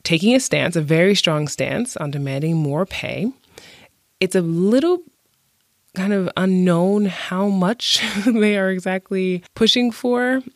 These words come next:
and I think that part's kind of interesting to me. There's, there's things happening in negotiations that are kept silent or kept from the public view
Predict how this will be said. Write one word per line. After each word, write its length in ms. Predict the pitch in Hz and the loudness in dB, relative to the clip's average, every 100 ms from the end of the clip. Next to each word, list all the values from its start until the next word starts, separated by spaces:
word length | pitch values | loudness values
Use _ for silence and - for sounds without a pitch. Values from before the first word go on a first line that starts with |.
| - | -4
and 160 | 180 | 0
I 80 | 170 | 2
think 160 | 196 175 | 2 2
that 180 | 165 - | 0 0
part's 240 | 185 175 | -2 0
kind 140 | 180 | 0
of 40 | 175 | 2
interesting 300 | 170 - 175 | 2 0 2
to 100 | 180 | 2
me. 200 | 175 170 | 4 4
There's, 200 | 165 151 - | 2 0 -4
there's 160 | 156 - | -4 0
things 180 | 160 | 0
happening 300 | 156 147 165 | 0 0 0
in 100 | 151 | 2
negotiations 880 | 147 147 139 143 143 147 143 139 - - - - - _ 151 | 2 0 0 0 0 0 0 -2 -4 -12 -20 -20 -20 _ -4
that 520 | 147 143 139 143 - | 0 0 0 -2 -2
are 680 | 147 143 135 135 135 139 - - | -2 0 0 0 0 -2 -4 -8
kept 600 | - - 170 - - - - | -6 -2 -2 -2 -6 -6 -2
silent 720 | - 147 151 160 170 - - | 2 4 4 4 2 0 -2
or 80 | 147 | -2
kept 360 | - 160 - | 0 0 -2
from 380 | - 156 143 139 | -2 2 2 0
the 120 | - | -4
public 320 | 139 147 143 139 | -2 -2 -2 -2
view 420 | 147 147 143 | 0 2 2